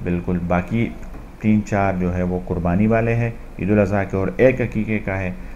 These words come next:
या बाकी ज़्यादा भी अकीके के हो सकते हैं। तो चल जाता है। ये नहीं कि वो कुर्बानी वालों के साथ अकीका नहीं कर सकता, अकीके के वाल-, वालों के साथ कुर्बानी, ये अपनी तरफ से लोग मसाइल निकालते हैं, इसमें कोई वो नहीं है। कर सकता है, उसमें भी अकीका कर सकता है, अकीके का हिस्सा रख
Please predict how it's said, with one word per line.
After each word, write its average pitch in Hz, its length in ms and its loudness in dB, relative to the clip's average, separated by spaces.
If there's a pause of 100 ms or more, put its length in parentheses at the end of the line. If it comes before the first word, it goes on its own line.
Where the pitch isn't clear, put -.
(160)
या 92 280 4
बाकी 87 440 -2
ज़्यादा 110 340 6
भी 143 160 2
अकीके 131 400 -2
के 127 60 -2
हो 120 160 0
सकते 110 300 -4
हैं। 104 180 -2 (320)
तो 107 80 -2
चल 90 240 0
जाता 82 260 -4
है। 87 200 0
ये 127 100 4
नहीं 127 220 2
कि 107 100 0
वो 98 60 2
कुर्बानी 95 560 2
वालों 90 320 2
के 90 100 -4
साथ 87 180 0
अकीका 90 460 -2
नहीं 87 160 0
कर 87 140 -4
सकता, 82 300 -6
अकीके 87 360 -2
के 85 100 -4
वाल-, 85 460 -4
वालों 85 240 0
के 92 120 -6
साथ 95 120 -2
कुर्बानी, 135 460 2
ये 156 60 6
अपनी 143 220 4
तरफ 120 220 2
से 113 100 -2
लोग 127 220 2 (280)
मसाइल 113 340 8
निकालते 95 460 4
हैं, 107 60 2
इसमें 90 220 -6
कोई 85 160 -2
वो 85 140 -2
नहीं 85 280 -2
है। - 320 -4
कर 147 160 8
सकता 98 320 -2
है, 98 80 4
उसमें 98 280 2
भी 92 140 0
अकीका 87 280 -4
कर 76 200 -6
सकता - 340 -8
है, 85 180 -6
अकीके 90 420 -4
का 92 140 -4
हिस्सा 90 340 -4
रख 87 140 -4